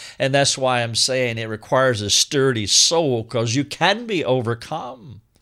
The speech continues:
By what is happening to her. It happens often when we see people go through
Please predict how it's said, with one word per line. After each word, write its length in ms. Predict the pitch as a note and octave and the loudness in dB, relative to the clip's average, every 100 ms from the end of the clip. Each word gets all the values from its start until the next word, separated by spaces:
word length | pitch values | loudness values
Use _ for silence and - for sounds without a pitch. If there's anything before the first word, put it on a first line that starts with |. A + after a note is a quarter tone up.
| _ _ - - - C#3 | _ _ -20 -20 -10 4
By 160 | D3 | 4
what 240 | C3+ C#3 C#3 | 6 4 2
is 140 | B2+ | 0
happening 640 | - C#3+ C3+ D3 A#2+ A2+ A2 | 2 2 2 -4 -6 -6 -4
to 220 | - G#2+ | -4 -4
her. 460 | - - F3 A#2 G2+ | -8 -6 -2 0 -2
It 160 | A#2 | -6
happens 580 | - E3+ G#3+ - A3+ F3+ | -8 -6 -6 -4 -6 -2
often 540 | G3+ G#3+ - C#3+ B2+ | 0 0 -2 -4 -2
when 180 | B2+ B2 | -4 -4
we 100 | B2 | -4
see 240 | A#2+ E3 F3+ | -4 -4 -6
people 400 | F#3 C3+ D3 C3+ | -8 -4 -4 0
go 180 | D#3 | 0
through 380 | C#3+ C#3+ D3 C#3 | -2 0 0 0